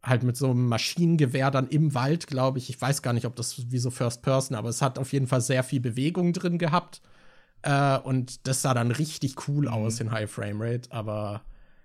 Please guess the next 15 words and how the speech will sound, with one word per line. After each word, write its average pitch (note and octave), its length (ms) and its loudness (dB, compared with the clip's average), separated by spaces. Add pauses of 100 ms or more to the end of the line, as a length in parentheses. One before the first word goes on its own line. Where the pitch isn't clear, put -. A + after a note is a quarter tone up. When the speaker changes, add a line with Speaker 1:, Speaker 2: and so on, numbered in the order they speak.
(260)
Speaker 1:
ja, G2+ 300 -6
ander-, A#2+ 680 0
an A#2+ 140 -4
anderen A#2+ 400 -2
Stellen A2+ 340 -4
ist A2 100 -4
es - 500 -10 (240)
dann, A2 320 -6 (640)
ja, G#2 220 -4 (300)
äh, B2+ 140 -6 (140)
irgendwie A#2 560 0
wirkt B2 240 -2
es A2+ 140 -4
da A2+ 100 -2
unnötig. G#2 760 -6